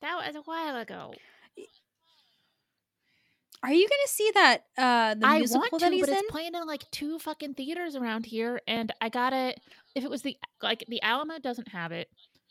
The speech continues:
Speaker 1: They're the only ones I trust in terms of actually checking people's vaccine cards and stuff. So I sort of am gonna have to wait and see if I can find a showing when, like, no tickets are sold, you know? So I actually feel safe to go.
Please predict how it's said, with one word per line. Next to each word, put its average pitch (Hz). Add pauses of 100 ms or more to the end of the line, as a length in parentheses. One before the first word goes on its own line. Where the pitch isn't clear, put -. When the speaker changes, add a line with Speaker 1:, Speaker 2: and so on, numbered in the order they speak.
(560)
Speaker 1:
They're 208
the 220
only 240
ones 277
I 220
trust 202
in 190
terms 180
of 170 (800)
actually 185
checking 175
people's 175
vaccine -
cards -
and -
stuff. - (300)
So -
I 214
sort 247
of 247
am 226
gonna 214
have 190
to 190 (600)
wait 196
and 190
see 196
if 185
I 185
can 185
find 180
a 175
showing 170
when, 160 (220)
like, 165
no 160
tickets -
are 202
sold, 202
you 180
know? 175 (840)
So -
I 180
actually 170
feel -
safe -
to 220
go. -